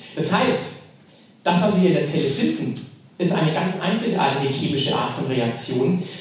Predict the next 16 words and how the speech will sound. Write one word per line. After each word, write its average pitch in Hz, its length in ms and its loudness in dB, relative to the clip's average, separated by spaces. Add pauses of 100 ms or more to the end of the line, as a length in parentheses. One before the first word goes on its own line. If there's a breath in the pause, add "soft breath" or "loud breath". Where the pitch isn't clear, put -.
(180 loud breath)
Und 170 120 6
nicht 185 140 6
umsonst 180 300 4
spricht 202 200 2
man 180 100 4
hier 180 100 6
von - 180 0
Erbinformation. 180 1300 0 (600)
Ja, 165 220 -2
wir 165 140 2
haben 196 140 0
hier 196 120 6
tatsächlich 196 400 0
ein 151 120 -2
System 156 320 0
aus 131 280 -2